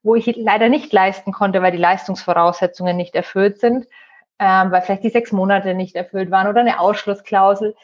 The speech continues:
die sich aber trotzdem bedankt haben, weil sie gesagt haben, "Danke, dass Sie es mir erklärt haben. Das war mir nicht mehr bewusst oder ich hab's vergessen oder ich hab's verdrängt." Ich, ich kannte jetzt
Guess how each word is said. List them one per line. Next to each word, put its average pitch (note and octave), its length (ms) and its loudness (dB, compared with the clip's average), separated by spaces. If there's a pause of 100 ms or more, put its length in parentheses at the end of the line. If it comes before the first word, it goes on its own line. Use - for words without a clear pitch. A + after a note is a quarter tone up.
(180)
die A3+ 40 -4
sich A#3+ 160 -4
aber B3 200 0
trotzdem D4+ 440 0
bedankt C4 380 0
haben, C4 160 0
weil A#3+ 100 2
sie A#3+ 100 -6
gesagt B3 280 -4
haben, A3+ 160 0
"Danke, A#3+ 260 0
dass A#3 120 -2
Sie A#3+ 80 -4
es A#3 80 -6
mir A#3 140 4
erklärt C#4 340 -2
haben. G3+ 140 -2
Das G3+ 140 -8
war G#3 140 2
mir A3+ 220 0 (160)
nicht G#3 500 -8
mehr G#3 120 0
bewusst G3 540 0
oder G#3+ 220 0
ich G3+ 140 -6
hab's - 160 -6
vergessen A#3+ 560 0
oder G#3 140 2
ich G3 100 -4
hab's A3 160 -6
verdrängt." G#3+ 560 0 (460)
Ich, - 280 -6
ich - 140 -12
kannte A#3 260 -2
jetzt B3 320 -2